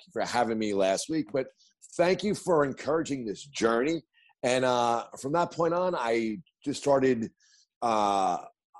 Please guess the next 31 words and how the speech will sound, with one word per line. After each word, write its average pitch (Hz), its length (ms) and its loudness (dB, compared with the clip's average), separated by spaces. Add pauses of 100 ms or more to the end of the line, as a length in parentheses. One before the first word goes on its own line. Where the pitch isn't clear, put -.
(400)
learning 127 440 4
my 131 120 6
editing 131 460 4
skills. 76 760 -6
Uh, 98 400 2 (260)
Robert 135 340 2
Frank, 123 420 -2 (500)
uh, 95 480 0
I'm 101 140 -8
a 120 60 -6
huge 147 300 2
fan 110 220 0
of 98 80 0
his 92 200 -6
stuff. 92 240 -4
He 104 100 -4
does 101 220 -4
the 104 80 -8
gym 101 280 -2
promos 87 640 -4
on 92 320 -4 (400)
Twitter 113 380 6
and 104 80 0
Facebook, 107 600 0 (240)
sc-, - 260 -10 (320)
screaming 123 460 0
about 110 240 4
the 98 80 -6
gym 117 400 2
and, 92 320 -2
you 101 260 -4